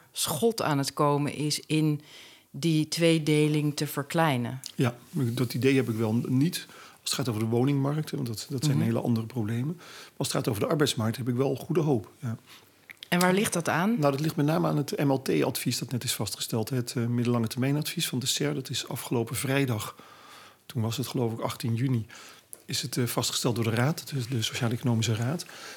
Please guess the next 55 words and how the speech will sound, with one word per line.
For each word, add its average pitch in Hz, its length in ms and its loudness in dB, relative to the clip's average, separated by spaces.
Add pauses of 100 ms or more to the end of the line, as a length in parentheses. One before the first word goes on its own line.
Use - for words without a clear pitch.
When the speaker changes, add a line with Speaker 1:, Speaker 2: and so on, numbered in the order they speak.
(140)
Speaker 2:
En 123 400 2
daarin 135 640 2
zijn 143 180 2
wel 135 120 4
een 139 60 2
paar 147 140 2
uitgangspunten 143 600 2
geformuleerd 123 420 2
die 143 100 2
ik - 60 -4
heel 147 100 4
mooi 131 220 4
vind. 104 300 -2
Ik 110 100 -4
weet 120 100 4
niet 123 140 2
of 120 120 -4
ik 117 100 -2
de - 140 -4
uitwerking 131 580 2
ook 139 220 2
op, 127 160 0
in 120 180 0
het, 120 220 -2 (120)
eh, - 100 -2
Speaker 1:
Mhm. 123 280 2
Speaker 2:
in 117 100 -2
de 110 80 0
bijlage 127 540 2
altijd 131 300 0
even, 127 380 0 (480)
even 120 220 -4
goed, - 280 -8
eh, 139 80 0 (340)
goed - 260 -8
vind. 156 320 -2 (400)
Maar 113 100 -2
wat 117 100 2
ik 101 60 -2
wel 120 120 2
heel 123 100 4
mooi 123 180 4
vind, 127 120 -4
zijn 127 120 -4
die 147 100 0
uitgangspunten. 127 540 -2
En 165 60 -2
eigenlijk 127 380 0
zijn 123 140 2
er - 20 4
twee 127 200 2
heel, 120 120 -2
hoofdlijnen. 120 480 2
Eén 147 220 2
is, 120 220 -2